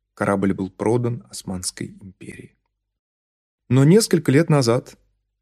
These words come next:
он был неожиданно воссоздан и теперь пришвартован в Воронеже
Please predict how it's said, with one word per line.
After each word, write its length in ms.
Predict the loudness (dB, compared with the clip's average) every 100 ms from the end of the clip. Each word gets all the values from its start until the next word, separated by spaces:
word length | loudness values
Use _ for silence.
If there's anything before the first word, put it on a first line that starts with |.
| _ _ _
он 280 | 4 4 4
был 180 | 2 4
неожиданно 480 | 2 2 2 2
воссоздан 600 | 2 2 4 4 6 4 2
и 120 | 0
теперь 360 | -2 2 2
пришвартован 1080 | 0 -2 0 2 2 0 2 4 6 6 4
в 40 | 4
Воронеже 640 | 4 6 6 4 2